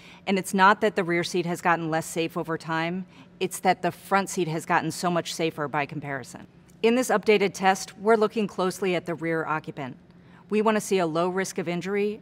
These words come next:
and restraint systems that keep that occupant away from the hard surfaces in the vehicle. Many consumers choose minivans specifically to transport their families. So it's disappointing that the automakers haven't focused more attention on backseat safety in this vehicle class.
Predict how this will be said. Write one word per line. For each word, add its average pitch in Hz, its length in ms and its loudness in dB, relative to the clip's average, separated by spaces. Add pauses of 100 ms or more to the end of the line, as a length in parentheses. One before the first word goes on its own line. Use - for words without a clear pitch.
(200)
and 190 200 0
restraint 208 440 0
systems 175 420 -4
that 160 180 -2
keep 190 240 -8
that 170 160 0
occupant 165 480 -4
away 170 220 -2
from 175 220 -4
the 156 60 -4
hard 160 220 -4
surfaces 156 540 -8
in 151 120 -6
the 143 60 -8
vehicle. 143 400 -10 (400)
Many 233 220 4
consumers 208 600 0
choose 202 320 -2
minivans 190 680 0
specifically 214 680 0
to 165 80 0
transport 165 580 -4
their 156 120 -2
families. 147 760 -8 (380)
So 196 320 4 (180)
it's - 220 0
disappointing 226 640 2
that 196 160 0
the 180 80 0
automakers 180 640 2
haven't 180 380 -2
focused 165 540 -4 (160)
more 170 180 0
attention 175 400 -4
on 165 160 0
backseat 160 460 -4
safety 165 380 -4
in 151 80 -4
this 151 160 -6
vehicle 151 320 -6
class. - 500 -16